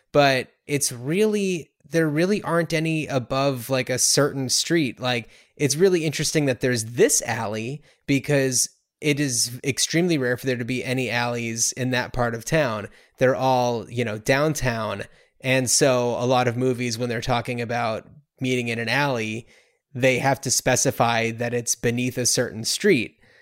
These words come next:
Uh, so when I first heard on the Upper West Side that there was an alley, I, like, checked the maps and I was like, "Wouldn't you know it? There is." It's like, it's gated off now, but, like,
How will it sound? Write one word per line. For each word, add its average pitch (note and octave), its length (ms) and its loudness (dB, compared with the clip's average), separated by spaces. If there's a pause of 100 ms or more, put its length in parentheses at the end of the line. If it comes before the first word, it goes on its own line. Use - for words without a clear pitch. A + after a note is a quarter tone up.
(260)
Uh, A#2 340 -2 (480)
so B2+ 540 2 (760)
when D3 200 2
I C#3+ 100 4
first D3+ 340 2
heard C3+ 400 2
on C3+ 200 0
the C3+ 120 2
Upper C3+ 200 0
West A#2 200 0
Side G#3+ 300 2
that A#2+ 100 -4
there A#2+ 120 -2
was B2+ 180 -6
an C3 140 -6
alley, D#3 400 0
I, A2 100 -4
like, A#2 240 -6
checked C#3 300 -4
the A#2+ 100 -2
maps D3 340 -4
and C#3 80 -2
I B2+ 40 -2
was B2+ 100 -6
like, B2+ 140 -4 (580)
"Wouldn't C3 320 -4
you G#3 60 -6
know B3+ 260 0
it? - 180 -2 (200)
There C#3 340 -2 (100)
is." A#3 520 2
It's D3 240 2
like, D3+ 420 0
it's C3 220 -6 (280)
gated E3 340 6
off D3+ 440 2
now, B2 520 0
but, A2+ 280 -4
like, A2 440 -6